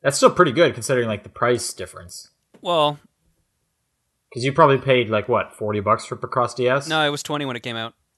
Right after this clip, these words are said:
Speaker 1: Oh, was it? Okay.
Speaker 2: Yeah, it was part of the Touch
Speaker 1: That,
Speaker 2: Generation series,
Speaker 1: that's
Speaker 2: so it was cheap.
Speaker 1: still a better deal if you get two of the Picross E games.
Speaker 2: Mm. Technically, yeah.
Speaker 1: So, yeah. <clears throat> Paul, are you picking up Smash Bros soon?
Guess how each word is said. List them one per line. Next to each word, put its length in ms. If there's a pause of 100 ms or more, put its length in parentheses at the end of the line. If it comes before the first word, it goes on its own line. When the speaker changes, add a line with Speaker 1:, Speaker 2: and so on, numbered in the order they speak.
(520)
Speaker 1:
Oh, 140
was 180
it? 180
Okay. 140
Speaker 2:
Yeah, 280
it 80
was 100
part 200
of 60
the 60
Touch 200
Speaker 1:
That, 120
Speaker 2:
Generation 400
series, 220
Speaker 1:
that's 180
Speaker 2:
so 0
it 60
was 60
cheap. 100
Speaker 1:
still 260
a 80
better 240
deal 320
if 100
you 60
get 240
two 300
of 160
the 100
Picross 560
E 140
games. 560
Speaker 2:
Mm. 260 (1300)
Technically, 460
yeah. 180 (400)
Speaker 1:
So, 220
yeah. 240 (540)
<clears throat> 60 (4000)
Paul, 300
are 140
you 100
picking 220
up 100
Smash 280
Bros 260
soon? 300